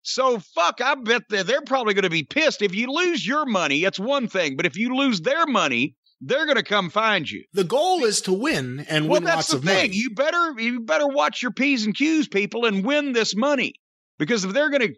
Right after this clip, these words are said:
Speaker 1: just hand you money like that, you better win it or elsewise they're gonna come find you. Anyway, stat hero dot com slash J C E. Use the promo code J C E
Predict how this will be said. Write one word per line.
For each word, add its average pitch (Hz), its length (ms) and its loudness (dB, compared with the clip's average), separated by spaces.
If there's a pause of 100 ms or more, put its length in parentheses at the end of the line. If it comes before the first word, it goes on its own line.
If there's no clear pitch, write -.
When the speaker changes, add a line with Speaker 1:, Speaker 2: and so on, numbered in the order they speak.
(460)
Speaker 1:
just - 280 -2
hand 247 380 0
you 226 80 2
money 285 320 0
like 190 280 -2
that, 147 320 0 (440)
you 208 140 -2
better 254 260 0
win 262 240 0
it 233 100 -2
or 233 120 0
elsewise 214 680 -2 (460)
they're 202 180 0
gonna 202 160 0
come 185 240 0
find 156 300 2
you. 98 220 -8
Anyway, 220 440 0 (500)
stat 285 400 0
hero 240 420 0
dot 240 360 -2
com 196 360 0
slash 180 420 -2
J 214 340 -2
C 226 340 -2
E. 185 220 -2
Use 185 260 -2
the 160 120 0
promo 247 480 -2
code 196 300 -2
J 196 280 -2
C 208 340 0
E 170 400 -2